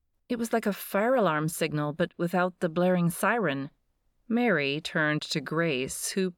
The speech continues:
pressed her lips together and shook her head.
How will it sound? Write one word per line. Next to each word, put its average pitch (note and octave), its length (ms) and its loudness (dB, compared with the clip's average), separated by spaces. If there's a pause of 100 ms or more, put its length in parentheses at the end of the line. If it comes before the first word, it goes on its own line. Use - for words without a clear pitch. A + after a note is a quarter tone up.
pressed - 440 -4
her A3+ 140 0
lips A#3 320 -2
together D#3 480 0
and E3 160 2
shook - 220 -2
her F3 100 0
head. D#3 440 2